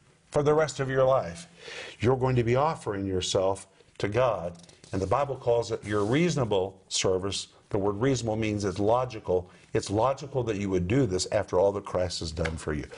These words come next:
But hey, let's jump back to Luke chapter two, verse twenty-four. It says that they offered a sacrifice according to that which said in the law of the Lord, a pair of turtle doves or two pigeons.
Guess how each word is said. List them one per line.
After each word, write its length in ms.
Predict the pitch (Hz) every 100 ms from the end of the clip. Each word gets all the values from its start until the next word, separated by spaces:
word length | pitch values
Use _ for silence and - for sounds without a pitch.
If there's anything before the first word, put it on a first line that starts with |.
| -
But 220 | 131 - -
hey, 200 | 107 -
let's 220 | 104 127 -
jump 260 | 131 117
back 200 | 110 104
to 80 | 87
Luke 220 | 92 101
chapter 320 | - 98 - 85
two, 160 | 90
verse 220 | 87 82
twenty-four. 540 | - - 85 - - - - - - - - - - - - - - - - - - - - - - -
It 100 | 151
says 380 | 151 135 131 117
that 160 | 123 123
they 160 | 139
offered 400 | 123 117 - 113
a 40 | 117
sacrifice 1080 | - 170 185 151 127 95 85 107 - - - _ _ _
according 440 | 135 - 139 135 147
to 40 |
that 240 | 123 110 117
which 140 | 123
said 240 | - 113 113
in 100 | 123
the 80 |
law 220 | 101 101 110
of 80 |
the 40 | 107
Lord, 200 | 104 107
a 40 |
pair 240 | 107 107 110
of 100 | 117
turtle 280 | 104 104 107
doves 360 | 85 90 98 -
or 160 | 104 110
two 500 | - 117 104 101 101 - _ -
pigeons. 640 | 139 117 85 62 64 -